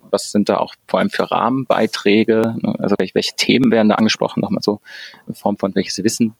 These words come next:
wird auch vermittelt und habe sehr, sehr viele, ähm, auch Broschüren, Dokumente eingesammelt, die ich eben analysiert habe, ähnlich wie die Kochbücher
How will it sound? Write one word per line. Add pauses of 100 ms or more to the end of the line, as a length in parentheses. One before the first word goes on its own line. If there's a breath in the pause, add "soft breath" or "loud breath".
(180)
wird
auch
vermittelt (120)
und
habe
sehr,
sehr
viele,
ähm,
auch
Broschüren,
Dokumente
eingesammelt,
die
ich
eben
analysiert
habe,
ähnlich
wie
die
Kochbücher